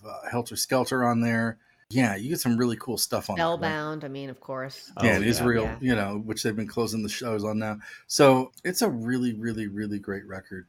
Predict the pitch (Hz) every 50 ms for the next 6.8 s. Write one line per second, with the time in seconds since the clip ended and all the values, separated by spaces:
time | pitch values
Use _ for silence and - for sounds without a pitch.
0 | _ _ - 110 104 107 107 104 104 104 107 117 117 - - - 170 165 135 107
1 | 113 110 110 113 107 104 107 - - 110 107 104 101 98 98 98 _ _ _ _
2 | _ _ _ _ _ _ _ - 131 117 104 113 120 110 110 110 110 113 117 -
3 | _ _ - - - 226 196 131 113 110 117 - - - - 160 131 - - -
4 | - 117 147 135 117 98 - 110 110 135 143 110 95 - - _ _ _ _ -
5 | 127 123 135 147 151 151 143 131 135 139 135 127 131 - 120 117 120 120 117 117
6 | 117 113 104 107 123 120 117 113 110 110 110 113 117 117 110 104